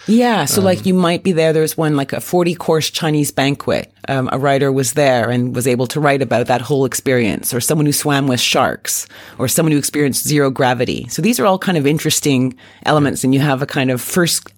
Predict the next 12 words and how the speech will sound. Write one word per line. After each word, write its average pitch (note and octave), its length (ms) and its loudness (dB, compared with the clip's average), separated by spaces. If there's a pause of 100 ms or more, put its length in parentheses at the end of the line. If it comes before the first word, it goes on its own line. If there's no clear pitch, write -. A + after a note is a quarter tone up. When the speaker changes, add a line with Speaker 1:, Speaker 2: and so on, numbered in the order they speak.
(140)
Speaker 1:
first-person - 580 -2
account A#2 580 -2
of A2 140 -8
what B2+ 160 0
that - 160 -2
was - 140 -4
like. - 440 -6 (160)
Is - 80 -10
that G3 180 0
fair? A3+ 320 -4 (760)
Speaker 2:
Yes. - 380 -2
Speaker 1:
Yeah. D#3 360 0